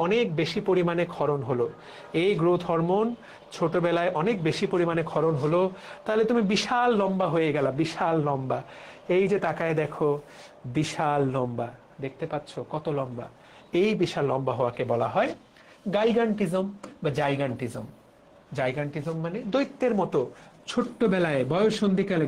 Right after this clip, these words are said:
গ্রোথ হরমোনে ক্ষরণ বেশি, দেহ বিশাল আকার ধারণ করে। এবং যাদের গ্রোথ হরমোন বেশি বেশি ক্ষরণ হয়, এদের ডায়াবেটিস হয় অটোমেটিক। তাহলে ডায়াবেটিসে কি কি হওয়ার কথা? এদের সেগুলো হয়, হাইপারগ্লাইসেমিয়া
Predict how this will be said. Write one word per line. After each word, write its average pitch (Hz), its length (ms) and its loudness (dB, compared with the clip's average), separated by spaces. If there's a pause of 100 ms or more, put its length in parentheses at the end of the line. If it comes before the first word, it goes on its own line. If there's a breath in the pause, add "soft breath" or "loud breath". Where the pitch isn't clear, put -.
গ্রোথ 175 240 2
হরমোনে 160 380 0
ক্ষরণ 226 200 2 (100)
বেশি, 143 220 -2 (500 loud breath)
দেহ 170 140 2 (200)
বিশাল 196 500 2
আকার 160 180 -2 (100)
ধারণ 127 180 -2 (100)
করে। 117 160 -8 (560 loud breath)
এবং 269 140 2 (120)
যাদের 196 240 4
গ্রোথ 190 220 4
হরমোন 202 300 -2
বেশি 165 220 -4
বেশি 196 220 -4
ক্ষরণ 160 280 0
হয়, 247 140 -4 (160)
এদের 196 240 2
ডায়াবেটিস 156 480 0
হয় 202 160 4
অটোমেটিক। 139 340 -4 (300 loud breath)
তাহলে 196 220 4
ডায়াবেটিসে 220 480 2
কি 254 120 0
কি 254 100 2
হওয়ার 214 200 2
কথা? 175 220 -4
এদের 175 200 0
সেগুলো 220 300 2
হয়, 202 140 0 (420 loud breath)
হাইপারগ্লাইসেমিয়া 196 800 0